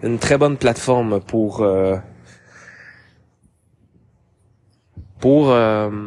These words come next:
continuer, en fait, à faire grossir le podcast. Et puis, euh, je croise les doigts que vous allez aimer. Je vous laisse pour de vrai.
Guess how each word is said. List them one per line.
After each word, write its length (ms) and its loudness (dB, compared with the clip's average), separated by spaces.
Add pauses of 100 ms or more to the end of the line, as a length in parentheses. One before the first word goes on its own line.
(340)
continuer, 720 0
en 140 0
fait, 420 -2 (1300)
à 120 -4
faire 240 0
grossir 480 0
le 100 2
podcast. 560 -4
Et 40 -10
puis, 300 -8
euh, 120 -6 (2250)
je 160 -4
croise 360 0
les 100 -2
doigts 260 0 (640)
que 320 4
vous 240 -6
allez 200 2
aimer. 320 -2 (580)
Je 80 -6
vous 80 2
laisse 180 2
pour 140 0
de 80 2
vrai. 400 0